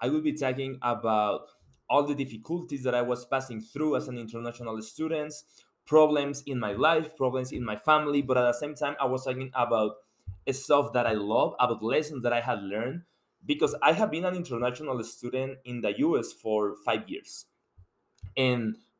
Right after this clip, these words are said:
I would say that ninety or ninety-five percent of the time, I have amazing days. But these other five percent, I would say that they are terrible days. And this week, I had one or two bad days.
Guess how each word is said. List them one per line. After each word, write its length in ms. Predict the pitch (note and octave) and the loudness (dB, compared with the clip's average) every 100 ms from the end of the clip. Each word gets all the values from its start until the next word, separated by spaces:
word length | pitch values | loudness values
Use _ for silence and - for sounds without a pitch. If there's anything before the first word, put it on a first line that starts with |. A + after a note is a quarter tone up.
| _ - | _ 4
I 120 | D3+ | 6
would 160 | A3 | 4
say 240 | - D#3 E3 | 4 6 6
that 280 | C#3+ A#2 - | 4 0 -4
ninety 760 | A#2 B2 D3 F#3 G#3 G#3 G#3+ - | 0 4 4 4 0 0 0 2
or 180 | B2 A2+ | 4 6
ninety-five 580 | A2+ D3 G3 - C3+ C3+ | 4 2 2 0 0 0
percent 360 | D3 - A#2+ | -4 -4 -4
of 80 | B2 | -2
the 100 | A2 | -2
time, 380 | - G#2+ B2 C#3 - _ _ | -2 -4 -4 -8 -14 _ _
I 140 | - B2+ | 0 2
have 320 | B2+ B2+ B2+ - | 4 2 2 -2
amazing 540 | A#2+ A#2+ A2+ A2 G2+ | 0 0 -2 -6 -10
days. 340 | F#2 - - - _ _ - | -8 -10 -12 -20 _ _ -2
But 140 | A#2+ | -2
these 200 | D3 A3 - | 0 -4 0
other 240 | C#3+ C#3+ | 4 6
five 300 | B2+ B2 A#2 | 4 2 2
percent, 380 | A#2+ G#2+ A2 C3 C3 | 0 -6 -4 -6 -2
I 100 | A#2+ | -2
would 160 | A#2+ A2+ | -2 -4
say 240 | A#2+ A2+ | -2 0
that 320 | A2 G2 - - - | 2 0 -2 -16 -8
they 160 | A2 | -2
are 240 | A2 A2 G#2+ - _ _ | 2 2 0 -12 _ _
terrible 520 | - C#3 A#2 G2+ G2 | -2 2 2 2 -2
days. 340 | G2 - - - _ _ - | -4 -14 -18 -20 _ _ -4
And 140 | C#3+ | -2
this 160 | D#3 A3 | 0 0
week, 320 | B2+ D#3+ - - _ _ _ - _ _ _ - - | 0 -2 -2 -16 _ _ _ -20 _ _ _ -14 2
I 100 | C3+ | 4
had 340 | C3+ C#3 C3+ - _ _ _ _ _ | 6 6 4 -6 _ _ _ _ _
one 280 | C3+ F#3 G#3+ | 4 6 6
or 160 | C#3 A2+ | 4 0
two 120 | C#3+ | 0
bad 240 | C3 B2 | 2 2
days. 340 | G#2+ - - | 0 -6 -10